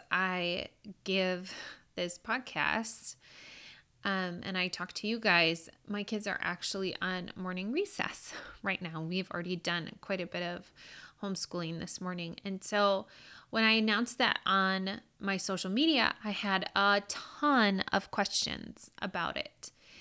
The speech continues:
Now, any type of information I give, you have to do what is right for your family. And I acknowledge that not everyone is in the situation that they can homeschool their kids, nor should they.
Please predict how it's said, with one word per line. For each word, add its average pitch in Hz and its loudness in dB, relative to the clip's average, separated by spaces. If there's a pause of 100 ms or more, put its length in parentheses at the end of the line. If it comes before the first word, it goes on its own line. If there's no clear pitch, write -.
(420)
Now, 214 6 (520)
any 311 4
type 285 0
of 233 0
information 196 -2
I 196 4
give, 190 0 (120)
you 277 4
have - 6
to 247 -2
do 208 0
what 180 0
is 170 -4
right 165 -4
for - -14
your 156 -8
family. 147 -8 (520)
And 214 2 (200)
I 226 10
acknowledge 208 4
that - -2
not 196 2
everyone 196 -2
is 180 -4
in 180 -4
the 180 -4
situation 180 -2
that 202 0
they 180 0
can 175 -6
homeschool - -6
their - -6
kids, - -8
nor 220 2
should 330 -2
they. - -2